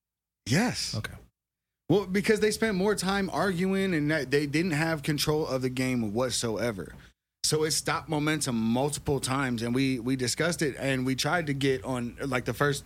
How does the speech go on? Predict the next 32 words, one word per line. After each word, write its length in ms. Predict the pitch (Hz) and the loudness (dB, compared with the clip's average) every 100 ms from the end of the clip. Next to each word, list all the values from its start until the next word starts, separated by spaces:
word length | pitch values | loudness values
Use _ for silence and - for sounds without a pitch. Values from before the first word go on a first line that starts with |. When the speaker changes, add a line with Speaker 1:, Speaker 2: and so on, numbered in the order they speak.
| - | -4
Speaker 1:
couple 200 | 147 143 | -2 0
of 80 | 131 | 0
times 260 | 135 123 | -2 -2
when 140 | 123 123 | -2 0
we 100 | 131 | 0
tried 200 | 123 120 | 0 -2
to 60 | |
get 120 | 117 117 | -2 -2
on 120 | 113 | -2
air. 140 | 127 | -2
For 100 | 113 | -2
some 160 | 123 139 | -2 -2
reason, 200 | 139 123 | -2 -2
my 100 | 117 | -2
phone 260 | - 131 | 0 0
wasn't 240 | 123 113 113 | 0 -2 -2
hooking 220 | 110 110 | -2 0
up. 220 | 131 110 - - _ - | 0 -2 -8 -20 _ -2
But 120 | 123 | 2
that's 180 | 127 143 | 2 2
one 140 | 151 | 2
of 40 | |
the 80 | 139 | 2
things 240 | 120 135 117 | 2 0 0
we 80 | |
were 80 | 113 | -2
talking 320 | 110 175 156 | 0 0 0
about 320 | 143 120 113 120 - - - | 0 0 -2 -4 -14 -20 0
was 220 | 135 131 | 2 2
all 220 | - 151 | 2 2
the 80 | 143 | 2
penalties 560 | 143 170 170 147 139 | 2 2 2 2 0